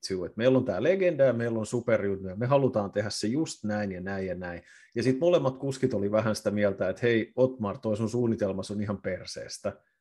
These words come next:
Koska tietenkin Alonso haluaa ajaa niin kauan kuin mahdollista, ja Piastri haluaa F ykkösiä mahdollisimman hyvään autoon niin nopeasti kuin mahdollista. Nämä asiat on ihan päivänselviä, ja siinä ei ole mitään kiisteltävää.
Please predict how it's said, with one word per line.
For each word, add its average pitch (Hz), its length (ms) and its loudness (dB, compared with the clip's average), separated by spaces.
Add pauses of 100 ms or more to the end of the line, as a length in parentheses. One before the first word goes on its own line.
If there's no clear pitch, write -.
(680)
Koska 143 220 0
tietenkin 127 600 2 (220)
Alonso 175 340 2
haluaa 147 260 4
ajaa 139 220 6
niin 123 180 -2
kauan 110 180 0
kuin 110 120 -10
mahdollista, 120 640 0
ja 113 120 -2
Piastri 131 440 2
haluaa 110 340 0
F 113 80 -4
ykkösiä 104 420 -4
mahdollisimman 117 520 0
hyvään 104 320 -2
autoon 92 380 -2
niin 87 160 -10
nopeasti 78 500 -8
kuin 82 120 -10
mahdollista. - 520 -10
Nämä 160 220 -2
asiat 131 300 0
on 110 100 -2
ihan 104 160 -4
päivänselviä, 87 760 -6
ja 80 80 -10
siinä 110 260 -2
ei 107 40 -2
ole 98 80 -4
mitään 95 400 -4 (400)
kiisteltävää. 73 760 -4